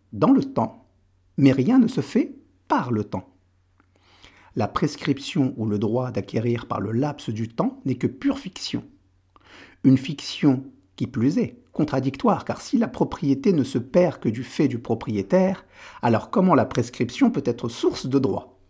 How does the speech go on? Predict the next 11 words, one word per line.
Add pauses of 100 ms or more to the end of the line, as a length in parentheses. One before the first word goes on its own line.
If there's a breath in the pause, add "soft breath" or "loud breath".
(2500 loud breath)
Proudhon (100)
en
déduit
donc
que, (720)
plus
qu'injustifiable, (520)
la
propriété
est (180)
impossible.